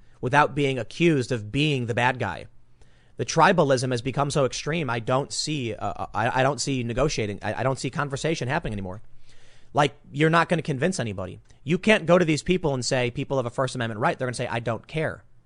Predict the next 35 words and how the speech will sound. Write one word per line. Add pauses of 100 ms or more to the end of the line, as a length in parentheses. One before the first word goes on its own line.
(240)
My
tribe
or
else." (1160)
I
don't
think
the
right
is
doing
that. (420)
I
think
there
are
some
right-wing
people. (360)
One
thing
I
noticed
is
that
a
lot
of
people
are
saying (380)
the,
uh,
the
shooter